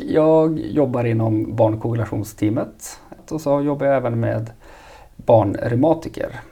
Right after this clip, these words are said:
och så med lite andra diagnosgrupper också. Ehm,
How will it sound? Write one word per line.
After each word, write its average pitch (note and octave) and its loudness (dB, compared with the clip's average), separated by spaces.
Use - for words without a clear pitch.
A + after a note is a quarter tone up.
och A2+ -2
så C3+ -6
med - 0
lite A#2+ 2
andra G#2 2
diagnosgrupper A2 -4
också. - -10
Ehm, A#2 -10